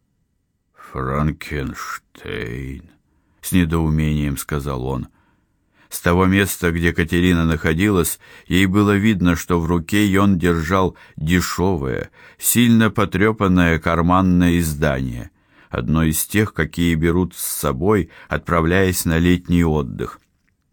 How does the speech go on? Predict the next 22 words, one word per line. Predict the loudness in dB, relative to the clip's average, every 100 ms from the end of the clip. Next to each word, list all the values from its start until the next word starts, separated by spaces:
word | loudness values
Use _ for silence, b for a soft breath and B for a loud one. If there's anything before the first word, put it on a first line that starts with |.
| _
Одновременно | -2 2 2 2 2 2 2 2 2
она | 0
поймала | 0 0 2 2 2 0
себя | -2 -2 0
на | -2
том, | -2 -2 0 -2 b b b b b
что | -8 0 2
не | 4
уловила, | 2 2 2 2 2 2 2 0 -4
как | -4 -2 -2 -6
Йон | -6 0 2 0
прочёл | 0 -2 0 0 0
заглавие. | 0 0 0 0 0 -2 -8 -10 -16 _ _ _ _ _ _ _ _
Вероятно, | -2 0 0 -2 -2 -6
комната, | -2 0 0 0 -2
в | -6
которой | -6 -6 -2 -2 -2
находился | -2 -4 -2 -2 -4 -6
Йон, | -6 -4 0 0 -2 b b b b _ _ _ _
действительно | -4 -4 -4 -6 -4 -4 -4 -4 -2 0
была | 0 0 0 -2 -6
экранирована. | -6 -4 -2 0 -2 -4 -8 -10 -10 -14